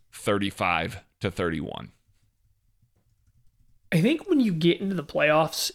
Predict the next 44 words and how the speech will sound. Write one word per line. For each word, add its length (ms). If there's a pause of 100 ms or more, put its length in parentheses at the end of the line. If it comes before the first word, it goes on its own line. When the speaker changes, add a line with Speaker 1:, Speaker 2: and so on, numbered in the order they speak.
(160)
Speaker 2:
it 120
doesn't 380
matter 340
necessarily 520
how 420
good 300
an 160
offense 600
or 200
defense 440
has 120
been 240
during 200
the 80
regular 360
season. 340 (380)
Everything 500
changes 360
in 60
the 60
playoffs. 600
Everything, 420
situational 720
coaching 360 (200)
becomes 380
the 80
key. 460 (100)
It 160
becomes 560
what 240
matters 340
more 200
than 120
anything 360
else. 320 (360)
And 80
I 60
think 300
that's 280
what's 220
made 200
the 60
Chiefs 380
so 260